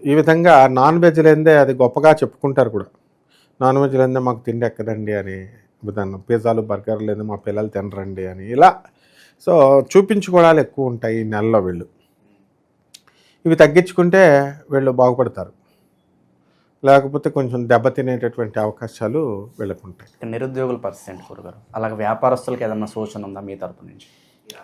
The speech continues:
Speaker 1: గురుబలం పెద్దగా లేదు కాబట్టి ఇంకాను, ఒక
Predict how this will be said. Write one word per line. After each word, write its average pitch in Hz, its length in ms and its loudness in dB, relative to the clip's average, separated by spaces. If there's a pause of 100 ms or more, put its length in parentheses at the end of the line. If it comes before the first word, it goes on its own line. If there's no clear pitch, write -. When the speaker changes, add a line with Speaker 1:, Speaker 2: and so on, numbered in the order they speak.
(160)
Speaker 1:
గురుబలం 165 540 6
పెద్దగా 143 420 2
లేదు 135 220 2
కాబట్టి 127 360 -2
ఇంకాను, 117 500 -4 (380)
ఒక 113 280 -6